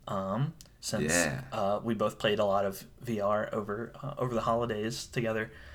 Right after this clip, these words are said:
Speaker 1: Um, but <laughs> you know, I was on the lift and looking, watching all these people ski below me, and they all had their goggles and their poles in their hands, and I was like, "Huh, what if, you know, they were?" <laughs> I could just imagine some guy wearing, uh, the Oculus,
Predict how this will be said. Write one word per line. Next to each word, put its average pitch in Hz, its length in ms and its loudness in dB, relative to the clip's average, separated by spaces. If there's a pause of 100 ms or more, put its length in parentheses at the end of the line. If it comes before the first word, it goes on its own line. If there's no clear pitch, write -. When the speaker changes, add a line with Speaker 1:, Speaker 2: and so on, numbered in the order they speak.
(180)
Speaker 1:
Um, 117 380 4 (240)
but 120 320 6 (340)
<laughs> 131 60 6 (420)
you 151 80 4
know, 131 60 10
I - 20 10
was 127 220 6
on 147 200 6
the 120 60 4
lift 139 300 6
and 104 240 -2
looking, 120 460 0 (100)
watching 117 440 4
all 107 120 2
these 113 140 -2
people 110 260 0
ski 110 340 -2
below 107 360 4
me, 110 140 2
and 104 100 -2
they 107 80 2
all 110 160 8
had 107 160 2
their 98 160 2
goggles 107 640 4
and 107 80 0
their 101 80 0
poles 113 520 4
in 104 80 0
their 101 120 0
hands, 110 440 -4
and 107 80 -2
I - 20 0
was 98 120 -2
like, 104 160 0
"Huh, 196 260 0 (1080)
what 143 240 6
if, - 220 -2 (200)
you 139 80 4
know, 131 60 8
they 127 120 2
were?" 135 140 0 (180)
<laughs> - 160 -12
I 135 40 -4
could 196 120 2
just 220 140 4
imagine 117 680 6
some 120 280 4
guy 117 240 4
wearing, 107 420 2
uh, 104 260 2
the - 140 0
Oculus, 110 800 0